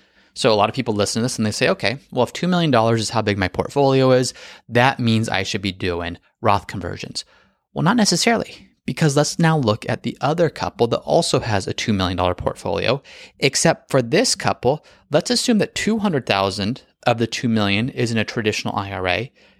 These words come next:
and the remainder is in a brokerage account or Roth I R As. So one point eight in brokerage and Roth and two hundred thousand dollars in traditional I R As. Now, for this couple, if they also want to live on eighty thousand per year total,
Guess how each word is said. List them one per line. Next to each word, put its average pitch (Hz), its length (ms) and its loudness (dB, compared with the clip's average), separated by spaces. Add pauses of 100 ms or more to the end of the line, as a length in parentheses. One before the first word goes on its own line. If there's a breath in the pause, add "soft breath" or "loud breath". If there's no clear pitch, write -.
and 127 160 2
the 123 80 2
remainder 123 720 2
is 123 140 -2
in 127 80 4
a 117 40 2
brokerage 113 480 2
account 98 360 -2
or 107 120 0
Roth 139 300 0
I 92 200 -2
R 92 160 -6
As. - 300 -6 (560)
So - 140 -4
one 101 200 2
point 131 300 0
eight 123 240 0
in 107 100 -2
brokerage 104 400 2
and 95 120 0
Roth 160 280 0 (300 soft breath)
and 117 100 2
two 139 200 2
hundred 120 240 2
thousand 92 260 0
dollars 92 300 -2
in 107 60 -4
traditional - 420 -2
I 95 140 0
R - 120 -2
As. - 240 -6 (640 soft breath)
Now, 127 280 2
for 120 140 2
this 143 300 2
couple, - 480 -4 (400 loud breath)
if - 140 -10
they 107 200 2
also - 560 0 (120)
want 104 320 -4
to 110 100 -4
live 95 320 -2
on 90 260 0 (560 soft breath)
eighty 107 220 4
thousand 95 380 -2
per - 100 -8
year 90 140 0
total, 90 440 -6